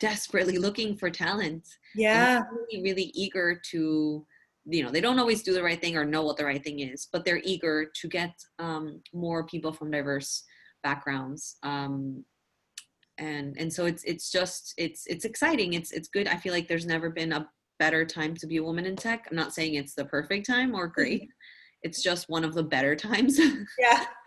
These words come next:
Speaker 1: we've had, um, in the field. And, um, I don't know, I think we should, we should be encouraged by it and just, uh, hopeful.
Speaker 2: Yeah.
Speaker 1: Um, again, it is not perfect, not by
Speaker 2: No.
Speaker 1: any stretch of the imagination, but,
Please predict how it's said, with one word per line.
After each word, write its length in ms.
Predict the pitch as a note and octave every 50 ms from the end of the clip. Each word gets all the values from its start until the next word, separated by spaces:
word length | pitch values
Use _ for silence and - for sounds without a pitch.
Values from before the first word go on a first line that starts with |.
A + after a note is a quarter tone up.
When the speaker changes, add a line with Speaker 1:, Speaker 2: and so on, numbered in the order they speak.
| - - _
Speaker 1:
we've 220 | F#3+ G3+ G3 F3+ -
had, 280 | G3 D3 C#3+ D3+ A#3 D4 C4+ - - - - - - _ _
um, 260 | F3+ F3 E3+ D#3+ D#3+ E3
in 120 | - F3+ F3
the 80 | G3+
field. 440 | G3+ - D#3+ C#3 C#3 F#3 A#3+ C#4+ C#4+ C4 - -
And, 600 | F#3 F#3 F3+ F3+ F3 F3 F3 F3 F3 F3 F3 F3 - - - _
um, 800 | F3 F3 E3+ E3+ E3+ E3 E3 E3 D#3+ D#3+ D#3+ D#3+ D#3+ D#3+ D#3+ - -
I 40 | F#3
don't 120 | F3+ E3+
know, 60 | D#3+ D#3
I 60 | D#3
think 160 | D#3 G3+ F3+
we 60 | G3 F#3+
should, 140 | - - -
we 80 | F3
should 180 | E3+ - E3 D#3
be 80 | D#3+ D#3
encouraged 500 | D3 C#3+ - - C#3+ D3 D#3+ D#3+ - -
by 140 | - G#3+ A3
it 160 | A3+ A#3 A#3+ A#3+ _ - -
and 120 | E3 D#3
just, 400 | D3 D#3 D#3+ - - - - -
uh, 260 | D#3+ D#3 D3+ D3+ D3 D#3+
hopeful. 440 | - F3+ D#3+ - - - - _ _ _ _ - - - - - _ _ _
Speaker 2:
Yeah. 320 | A#3 A3+ A#3 A#3 A#3+ A#3
Speaker 1:
Um, 80 | A3 - -
again, 340 | G#3+ F#3 D#3+ D#3+ D3+ D#3+ E3+ _ _ _ _
it 120 | - E3+ E3+
is 140 | E3 C#3
not 280 | C#3 C3+ A#2 - D#3 -
perfect, 440 | - D3+ C#3+ D3 - - - - - - - _ _
not 220 | F3 F#3 F#3 F3
by 100 | D#3+ C#3 -
Speaker 2:
No. 120 | G#3+ G3 G3
Speaker 1:
any 240 | G3 G3+ G3+ G#3 G#3
stretch 280 | G#3+ - F#3+ F3 F3
of 100 | B3+ F3
the 80 | F3+ F3
imagination, 580 | E3+ E3 D#3+ D#3+ F3 D#3 C3 A#2+ C3 - - - _ - -
but, 200 | G#3+ F3 -